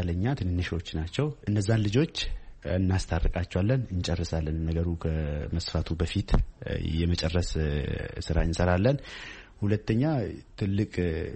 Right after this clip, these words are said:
ፓናል ውይይቶችን በማዘጋጀት የምናወያያቸውና የእርቅ አባገዳዎችን ጠርተን የሚጋበዙ ሰዎችን ጋብዘናቸው ያስታረቅናቸው ሁለቱን፣ ሁለቱንም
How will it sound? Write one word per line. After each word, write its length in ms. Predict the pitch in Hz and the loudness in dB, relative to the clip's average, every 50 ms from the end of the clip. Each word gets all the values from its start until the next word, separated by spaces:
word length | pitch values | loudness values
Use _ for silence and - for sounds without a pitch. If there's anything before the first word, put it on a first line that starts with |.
| 67 67 - | -10 -10 -4
ፓናል 320 | - 107 95 95 92 95 | -2 0 2 2 2 2
ውይይቶችን 680 | 95 90 90 90 92 92 95 92 - 87 - - - 95 92 85 82 82 | 2 0 0 0 0 0 0 0 -2 -2 -2 -2 -2 0 0 0 0 0
በማዘጋጀት 800 | 78 90 87 95 92 87 90 92 90 90 90 90 - 139 - - - - - - - - - - - - | 0 0 0 0 0 0 0 0 0 0 0 0 0 -2 -2 2 2 4 4 4 4 2 0 -6 -8 -6
የምናወያያቸውና 1200 | - 82 80 82 92 95 95 95 95 90 85 87 87 87 82 85 85 87 85 - - 95 92 98 104 98 | -4 -2 -2 0 0 2 2 2 2 2 2 2 2 2 2 2 2 0 0 0 -2 -2 0 0 2 2
የእርቅ 360 | 85 90 87 95 95 - - - - 76 - - - | 2 2 2 2 0 -2 -4 -6 -6 -4 -4 -4 -4
አባገዳዎችን 680 | 80 82 82 85 85 82 85 90 85 85 - - 90 82 | -4 0 2 2 2 4 2 2 0 0 0 -2 -2 -2
ጠርተን 380 | - 80 - - - 82 80 82 - - - - 80 | -2 -4 -4 -2 -2 -2 -2 -2 -6 -10 -6 -4 -2
የሚጋበዙ 680 | 80 80 80 82 87 85 - - 82 80 78 80 85 85 85 | 0 0 0 0 0 -2 0 0 0 2 2 2 0 0 0
ሰዎችን 840 | - 82 78 76 76 80 82 - - - - 78 78 78 76 76 78 78 73 73 78 85 - - - | 0 0 0 0 0 0 -2 -2 -2 -2 -2 0 0 2 2 2 2 2 0 0 -2 -4 -6 -6 -4
ጋብዘናቸው 720 | 80 87 90 90 - - 92 82 82 82 82 - - - 127 151 - - - - - - - | 0 2 4 4 4 4 4 4 2 2 0 0 -2 -2 -2 -2 -4 -8 -16 -16 -14 -4 0
ያስታረቅናቸው 840 | 95 90 87 - 87 85 - 90 82 - - 80 78 - - - 85 85 80 | 0 0 2 2 0 0 2 0 -2 -2 -2 -2 -2 -2 0 0 2 2 2
ሁለቱን፣ 520 | 80 78 78 80 80 - - - 87 85 80 78 78 78 76 78 78 - - - | 0 0 0 -2 -2 -2 0 0 0 2 2 0 0 0 -2 -2 -4 -6 -8 -6
ሁለቱንም 520 | - 78 78 80 - - 90 85 85 85 | -4 -2 -2 -2 -2 -2 0 0 2 2